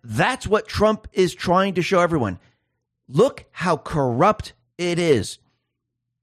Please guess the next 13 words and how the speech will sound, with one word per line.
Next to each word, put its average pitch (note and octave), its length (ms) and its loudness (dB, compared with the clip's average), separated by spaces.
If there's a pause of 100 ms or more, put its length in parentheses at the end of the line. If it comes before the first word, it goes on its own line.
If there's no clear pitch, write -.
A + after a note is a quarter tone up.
They D#3+ 100 -2
will D#3+ 160 0
continue A#3+ 760 -2
to A3 120 -6
do F3+ 360 0
this D3+ 220 2
to C3+ 120 0
me. G#2+ 220 -2 (160)
And - 180 -8
every D3+ 300 -6
time G3+ 320 0
they G3+ 180 -2
do, E3 460 0